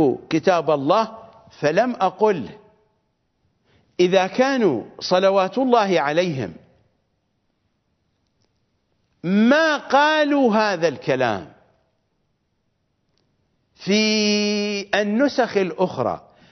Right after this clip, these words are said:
من كتاب العيون أو من أي كتاب آخر،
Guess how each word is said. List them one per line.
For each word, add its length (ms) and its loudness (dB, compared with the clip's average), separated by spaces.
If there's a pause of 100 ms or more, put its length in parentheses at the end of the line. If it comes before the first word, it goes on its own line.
(180)
من 260 0
كتاب 500 -2
العيون 1120 2 (200)
أو 360 2
من 260 0
أي 400 0
كتاب 480 0
آخر، 640 -4